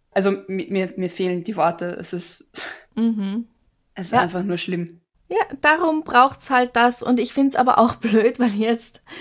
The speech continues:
Speaker 2: das gehst du zum Beispiel durch die Maria-Hilfer-Straße hier in Wien, so eine große Einkaufsstraße, und da schmücken sich diverse Shops mit
Speaker 1: Mm.
Speaker 2: der Regenbogenflagge,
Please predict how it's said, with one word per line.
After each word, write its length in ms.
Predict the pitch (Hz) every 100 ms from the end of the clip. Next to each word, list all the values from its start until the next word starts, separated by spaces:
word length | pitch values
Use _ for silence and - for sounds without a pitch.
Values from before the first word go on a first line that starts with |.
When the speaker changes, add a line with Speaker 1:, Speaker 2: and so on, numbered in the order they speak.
| 302 269 -
Speaker 2:
das 200 | 240 247
gehst 240 | 233 226
du 80 | 233
zum 120 | 233
Beispiel 560 | 214 214 214 220 220 220
durch 160 | - 220
die 100 | 226
Maria-Hilfer-Straße 1000 | 202 202 208 190 240 240 226 208 202 208
hier 160 | 196 202
in 140 | 190
Wien, 220 | 208 240
so 80 | 233
eine 160 | 196 190
große 320 | 185 185 -
Einkaufsstraße, 1000 | 190 226 214 208 - 180 180 180 196 -
und 200 | 185 175
da 300 | 180 180 180
schmücken 460 | - - 208 226 226
sich 200 | 220 202
diverse 540 | 214 190 190 202 180
Shops 640 | 170 - 269 254 254 - -
mit 220 | 220 220
Speaker 1:
Mm. 300 | 196 196 185
Speaker 2:
der 140 | 180 190
Regenbogenflagge, 1080 | 175 175 - 165 156 170 170 165 165 165